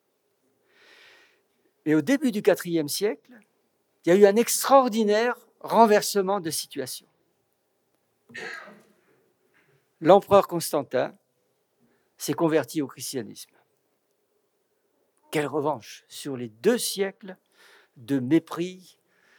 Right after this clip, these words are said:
de persécution. Rome, Babylone n'est pas vraiment tombée, la ville de Rome est, est restée, mais c'est le paganisme qui est tombé.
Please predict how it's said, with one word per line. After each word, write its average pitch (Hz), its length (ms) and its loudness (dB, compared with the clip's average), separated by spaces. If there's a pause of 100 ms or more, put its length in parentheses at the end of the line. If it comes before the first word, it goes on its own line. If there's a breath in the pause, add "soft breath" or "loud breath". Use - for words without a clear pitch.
(300)
de 139 180 -6
persécution. 170 880 -4 (1900 loud breath)
Rome, 170 580 8
Babylone 170 800 6
n'est 160 140 4
pas 160 440 6
vraiment 160 440 4
tombée, 165 600 0
la 151 120 4
ville 165 200 -4
de 156 100 4
Rome 156 340 6
est, - 200 -8
est 143 120 -2
restée, 254 520 -6 (360 soft breath)
mais 175 280 6
c'est 185 180 4
le 180 100 8
paganisme 190 640 4
qui - 100 -6
est 165 100 -6
tombé. 151 380 -8